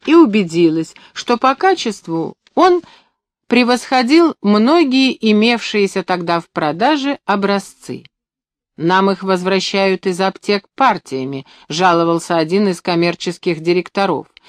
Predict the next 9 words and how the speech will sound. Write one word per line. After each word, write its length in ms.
«Никак 400
не 100
можем 320
зацепиться. 840
Надо, 320
видимо, 720
дать 340
больше 420
рекламы». 640